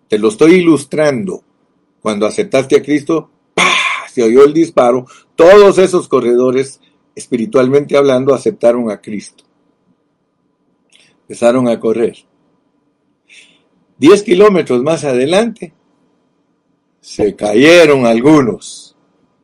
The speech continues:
En su vida cristiana pecaron. En su vida cristiana. Dice que no regresen a la meta.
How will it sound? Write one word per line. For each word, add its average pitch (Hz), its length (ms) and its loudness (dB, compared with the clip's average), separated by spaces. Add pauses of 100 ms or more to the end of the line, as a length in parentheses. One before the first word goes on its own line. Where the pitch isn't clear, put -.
(420)
En 104 200 -8
su 98 160 -10
vida 127 320 2
cristiana 147 580 -2
pecaron. 123 680 0 (600)
En 107 180 -4
su 104 160 -4
vida 127 300 0
cristiana. 113 500 -6
Dice 139 420 -2
que 123 160 -2
no 131 520 4
regresen 147 760 2
a 127 60 -2
la 127 180 0
meta. 165 800 0